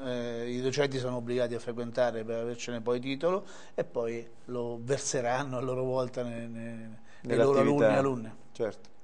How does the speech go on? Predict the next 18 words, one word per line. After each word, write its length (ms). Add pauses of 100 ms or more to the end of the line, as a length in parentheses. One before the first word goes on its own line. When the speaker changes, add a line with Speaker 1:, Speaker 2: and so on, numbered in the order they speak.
(540)
Speaker 1:
Mentre 300
invece 340
il 400
microbasket, 920
che 120
partirà 720 (600)
a 200
breve, 360
fra 120
una 120
settimana, 460
forse 340
due, 340
è 20
rivolto 640
a, 840
a, 1000 (160)
ai 440